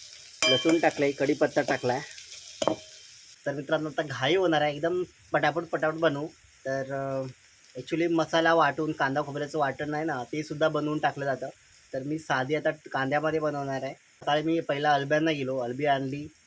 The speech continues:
त्यानंतरला मी घरी आल्यानंतरला घरी काही जेवण बनवलं नाही, तर मी डायरेक्ट ग्रामपंचायतला गेलो. तर भाईने भाकरी बनवली,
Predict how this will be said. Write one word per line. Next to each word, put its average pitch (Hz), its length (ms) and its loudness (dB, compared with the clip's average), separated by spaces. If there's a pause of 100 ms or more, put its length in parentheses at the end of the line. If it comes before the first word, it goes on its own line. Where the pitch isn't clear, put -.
त्यानंतरला 139 560 -2
मी 139 280 -6
घरी 127 220 -4
आल्यानंतरला 143 600 0
घरी 135 260 -8
काही 151 180 -2
जेवण 139 280 -6
बनवलं 143 340 -2
नाही, 135 140 -4 (400)
तर 127 160 -2
मी 135 160 -4
डायरेक्ट 131 380 -2 (180)
ग्रामपंचायतला 139 640 -2
गेलो. 127 260 -4 (460)
तर 127 220 -2
भाईने 127 460 -4
भाकरी 131 440 -8
बनवली, 139 520 -2